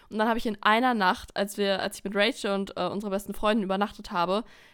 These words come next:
die kompletten letzten vierhundert Seiten gelesen und das hat mich halt echt komplett zerstört. Also bis drei Uhr oder so hab ich gelesen und dann bin ich eingeschlafen und dann hatte ich wirklich die wildesten Träume. Nicht unbedingt Albträume, aber es war wirklich, wirklich schlimm.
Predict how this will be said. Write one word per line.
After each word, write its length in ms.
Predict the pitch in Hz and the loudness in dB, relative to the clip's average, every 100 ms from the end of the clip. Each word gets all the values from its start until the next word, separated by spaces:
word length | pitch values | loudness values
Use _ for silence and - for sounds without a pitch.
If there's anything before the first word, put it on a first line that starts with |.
| _ - | _ -10
die 80 | 240 | -2
kompletten 540 | 247 214 247 233 262 | 0 2 2 2 0
letzten 340 | 226 208 208 | -2 -2 -4
vierhundert 300 | 208 214 202 | -2 0 0
Seiten 280 | 185 185 190 | 0 -2 -2
gelesen 340 | 190 185 190 190 | -4 -4 -4 -4
und 100 | 185 | -8
das 120 | - | -8
hat 120 | 208 | -8
mich 100 | 208 | -6
halt 140 | 214 | -4
echt 160 | - - | -6 -6
komplett 460 | - 202 214 196 - | -6 -4 -2 -4 -4
zerstört. 480 | 185 - 175 170 | -8 -6 -2 -2
Also 160 | - 190 | -2 -8
bis 120 | 202 | -10
drei 220 | - 185 | -4 -4
Uhr 160 | 190 226 | -2 -2
oder 140 | 247 | -2
so 80 | 247 | -2
hab 60 | 247 | -6
ich 80 | - | -6
gelesen 420 | 220 233 254 269 - - - - | -6 -6 -6 -8 -10 -20 -20 -12
und 80 | 208 | 0
dann 100 | 208 | 2
bin 40 | 220 | 2
ich 140 | - | 2
eingeschlafen 800 | 190 247 262 208 190 202 220 226 | 2 2 0 0 0 0 -4 -4
und 160 | - | -2
dann 160 | 220 208 | 0 0
hatte 120 | 214 | -2
ich 100 | 220 | -4
wirklich 200 | 208 - | -6 -6
die 260 | 202 180 185 | -8 -6 4
wildesten 520 | 208 277 302 - 285 | 6 6 0 -2 -6
Träume. 600 | - 202 202 233 262 359 _ _ _ - | 0 4 4 4 0 -4 _ _ _ -8
Nicht 200 | 226 330 | -4 -2
unbedingt 280 | 294 254 - | -2 -2 0
Albträume, 400 | 196 - 240 214 | -2 -2 -4 -2
aber 120 | 202 | -2
es 100 | 208 | -2
war 220 | 185 180 | -6 -4
wirklich, 500 | 214 - 254 254 - | -6 -4 -6 -6 -8
wirklich 320 | 202 208 240 | -8 -6 -6
schlimm. 380 | - 190 220 285 | -2 0 0 -2